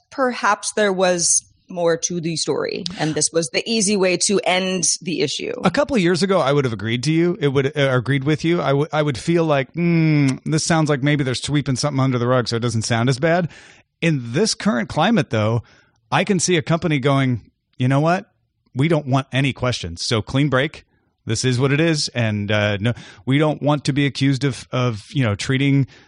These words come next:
Speaker 2: our executives with kid gloves in the Harvey Weinstein area." Era.
Speaker 1: And I, I hope that that is the case. That, that's, that's how companies <laughs> should go, you know?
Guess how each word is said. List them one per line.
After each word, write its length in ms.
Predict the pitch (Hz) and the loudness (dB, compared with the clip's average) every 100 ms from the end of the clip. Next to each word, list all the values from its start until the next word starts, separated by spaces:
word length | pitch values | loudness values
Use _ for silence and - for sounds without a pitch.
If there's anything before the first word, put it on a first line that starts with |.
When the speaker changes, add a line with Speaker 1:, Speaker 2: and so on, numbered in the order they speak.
| _ | _
Speaker 2:
our 140 | 123 | 2
executives 760 | 135 110 127 135 135 127 117 117 | 2 2 0 2 2 2 0 -2
with 180 | 123 - | -2 0
kid 220 | 139 120 | -2 0
gloves 560 | 127 165 127 113 - - | 2 2 2 0 -4 -2
in 140 | 127 | 0
the 80 | 131 | 2
Harvey 240 | 131 135 | 2 2
Weinstein 480 | 139 147 190 - 85 | 2 2 2 -2 -6
area." 320 | - - - - _ 110 | -8 -12 -16 -20 _ -8
Era. 140 | 87 | -2
Speaker 1:
And 140 | 254 208 | 0 2
I, 180 | 202 156 | 0 0
I 160 | 202 202 | 0 0
hope 400 | 180 330 240 - | 0 0 0 -2
that 160 | 214 | -4
that 220 | 202 202 - | 0 -2 0
is 220 | 262 294 | -2 -2
the 100 | 160 | -6
case. 500 | - - - - - | -8 -10 -6 -6 -2
That, 260 | 165 - - | 0 -2 0
that's, 280 | 170 147 - - | -2 -2 -4 -8
that's 200 | - - | -10 -8
how 180 | - 151 | -6 -6
companies 360 | - 185 214 - | -4 -4 -4 -4
<laughs> 60 | |
should 260 | - - 220 | -2 0 0
go, 300 | 359 185 117 | -4 -6 -6
you 100 | 151 | -6
know? 240 | 147 254 | -4 -6